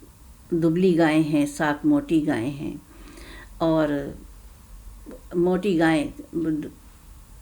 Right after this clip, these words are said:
दुबली गायें मोटी गायों को खा रही हैं। देखिए, मैं इस वक्त चूँकि मेरे पास, अ,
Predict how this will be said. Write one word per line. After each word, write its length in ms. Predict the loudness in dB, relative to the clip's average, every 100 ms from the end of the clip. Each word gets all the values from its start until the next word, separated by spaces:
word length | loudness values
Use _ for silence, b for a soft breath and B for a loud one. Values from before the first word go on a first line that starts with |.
| -20 -20 -20 -20 -20 -20 -18 -6
दुबली 400 | 0 2 6 4
गायें 300 | 6 2 2 0
मोटी 340 | 0 0 0
गायों 320 | 2 2 2
को 140 | 0 -4
खा 280 | -4 0 2
रही 260 | 2 2
हैं। 240 | 0 -4 -2
देखिए, 300 | -2 0 0
मैं 160 | 2
इस 180 | 0 -2
वक्त 280 | -6 -6 -10
चूँकि 340 | -4 -4 0
मेरे 180 | 0 0
पास, 380 | -4 -6 -6 -12 B B B B B B
अ, 80 | -2